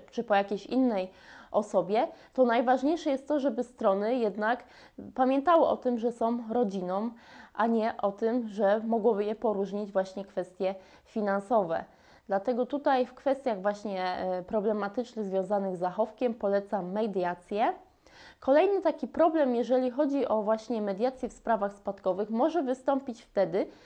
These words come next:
gdy dużo osób odziedziczyło jakąś jedną na przykład nieruchomość i posiadają tak naprawdę tylko udziały w tej nieruchomości,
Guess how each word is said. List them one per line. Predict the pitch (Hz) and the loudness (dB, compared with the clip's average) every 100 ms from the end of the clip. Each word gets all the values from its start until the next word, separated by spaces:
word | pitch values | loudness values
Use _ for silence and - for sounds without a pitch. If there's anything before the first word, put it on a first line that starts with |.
| - - | -20 -12
gdy | 202 202 | -2 0
dużo | 185 269 349 294 - | 2 4 4 2 2
osób | 214 - 240 359 - - _ - - - | -2 0 0 0 -2 -20 _ -20 -20 -8
odziedziczyło | - 294 277 302 240 226 285 294 311 311 - | 4 6 6 2 0 -4 2 6 6 6 0
jakąś | 220 226 226 220 226 | 0 2 0 0 2
jedną | 254 247 262 | 2 4 2
na | 247 | 2
przykład | 208 - - 220 220 - - - | -2 -4 2 2 2 -18 -18 -2
nieruchomość | 220 254 269 262 294 269 190 190 - | 4 6 6 4 6 6 4 -2 -10
i | - | -2
posiadają | 277 277 302 226 277 277 269 | -2 0 0 2 4 2 2
tak | 240 | 0
naprawdę | 220 214 262 254 254 | -2 0 0 2 0
tylko | 262 294 285 285 | 0 -2 0 0
udziały | - 226 269 247 208 | 0 0 2 2 0
w | 202 | 0
tej | 190 | -2
nieruchomości, | 190 190 196 208 190 175 175 - 240 403 | 0 0 -2 -2 -2 -2 -6 -8 -4 -4